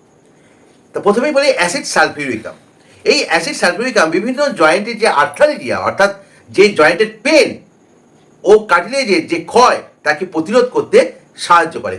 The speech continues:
করে কি করে, কার্টিলেজের বিপাক ক্রিয়াকে উন্নত করে কার্টিলেজকে পুনরুদ্ধার করতে উল্লেখযোগ্য ভূমিকা নিয়ে থাকে। নেক্সট, আর্জেন্টাম নাইট্রিকাম। এই ওষুধটি জয়েন্টগুলির ক্ষয়ের সাথে যুক্ত ব্যথাকে কমাতে সাহায্য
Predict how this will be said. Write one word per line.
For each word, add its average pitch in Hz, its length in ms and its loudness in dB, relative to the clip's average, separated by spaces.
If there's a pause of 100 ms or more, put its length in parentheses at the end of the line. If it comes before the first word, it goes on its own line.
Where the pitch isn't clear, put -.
করে 160 180 0
কি 165 120 -12
করে, 214 120 6 (420)
কার্টিলেজের 156 480 0
বিপাক 165 240 2
ক্রিয়াকে 127 280 2 (140)
উন্নত 139 240 2 (100)
করে 226 120 6 (320)
কার্টিলেজকে 123 480 -2
পুনরুদ্ধার 214 480 2
করতে 135 200 0 (300)
উল্লেখযোগ্য 135 360 -2 (100)
ভূমিকা 190 320 2
নিয়ে 90 160 -14
থাকে। - 180 -20 (1300)
নেক্সট, - 280 2 (240)
আর্জেন্টাম 269 400 0
নাইট্রিকাম। 294 380 -2 (760)
এই 285 160 2 (260)
ওষুধটি 196 360 0 (400)
জয়েন্টগুলির 254 540 0
ক্ষয়ের 220 360 2
সাথে 233 160 -2 (100)
যুক্ত 190 180 -4 (140)
ব্যথাকে 160 420 -2
কমাতে 143 280 2 (440)
সাহায্য 143 320 2